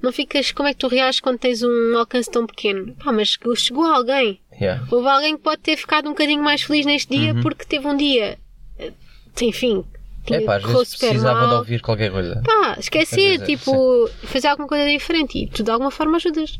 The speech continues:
Speaker 2: Yeah.
Speaker 1: Estejas a falar de redes sociais, estejas a falar, compraste uma cena incrível na Primark, pá,
Speaker 2: Uhum. Uhum.
Speaker 1: qualquer coisa, de um
Speaker 2: Pá, eu às
Speaker 1: concerto.
Speaker 2: vezes, eu às vezes preciso de ouvir, pá, é aquele, a repetir que tá tudo bem. Eu às vezes preciso de alguma coisa positiva só para, yeah,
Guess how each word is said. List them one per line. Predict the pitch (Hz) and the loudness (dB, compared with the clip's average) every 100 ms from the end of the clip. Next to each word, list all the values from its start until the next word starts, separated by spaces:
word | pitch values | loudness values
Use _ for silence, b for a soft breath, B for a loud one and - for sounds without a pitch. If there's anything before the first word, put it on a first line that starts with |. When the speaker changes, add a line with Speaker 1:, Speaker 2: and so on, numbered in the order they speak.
| - | -8
Speaker 2:
Yeah. | - 196 | -4 -4
Speaker 1:
Estejas | 175 233 247 254 | -2 0 2 0
a | |
falar | - 262 269 247 190 | 0 2 2 2 -2
de | - | -2
redes | 240 - | -2 0
sociais, | 226 233 233 240 | -2 0 0 0
estejas | 247 233 | 0 -2
a | 233 | -2
falar, | 240 240 233 226 | 2 2 2 0
compraste | 240 226 233 226 233 | -4 0 0 0 -2
uma | |
cena | 226 233 | 0 0
incrível | 233 214 254 233 226 | 0 0 0 0 0
na | 220 | -2
Primark, | - 214 220 233 233 - - | -2 0 2 2 0 -4 -4
pá, | 294 262 | 0 0
Speaker 2:
Uhum. | 104 107 - - - | 0 -2 -6 -12 -6
Uhum. | 190 | -2
Speaker 1:
qualquer | 220 208 233 | 0 0 -2
coisa, | - 214 185 190 - - - | 0 -2 -2 -6 -8 -16 -4
de | 220 | -2
um | 214 | 2
Speaker 2:
Pá, | - | 0
eu | |
às | 95 | 0
Speaker 1:
concerto. | 95 113 117 | 0 2 0
Speaker 2:
vezes, | 113 - | -2 -2
eu | 110 | 0
às | 110 | 0
vezes | 117 - | 0 -2
preciso | - 117 110 | -4 -4 -2
de | 107 | 0
ouvir, | 110 104 113 113 - - B B B B B B B - | 0 0 -2 -2 -8 -18 B B B B B B B -8
pá, | - 117 - | -2 -2 0
é | 104 | -2
aquele, | 95 107 101 - | -2 -4 -2 0
a | 110 107 | 0 0
repetir | - - 117 | -6 -4 -6
que | - | -2
tá | 113 | -4
tudo | 120 107 | -2 -2
bem. | 104 101 104 - | -2 -2 -10 -2
Eu | 110 | -2
às | 104 | 0
vezes | 113 110 | -2 -2
preciso | - - 113 107 | -4 -2 -2 0
de | 110 113 113 113 | 0 0 0 0
alguma | 110 113 120 | 0 2 0
coisa | 120 113 | 0 -2
positiva | - 113 - 117 120 | -2 -2 -2 -2 -2
só | - | -2
para, | 117 131 - - | -2 -2 -4 -6
yeah, | 165 | -6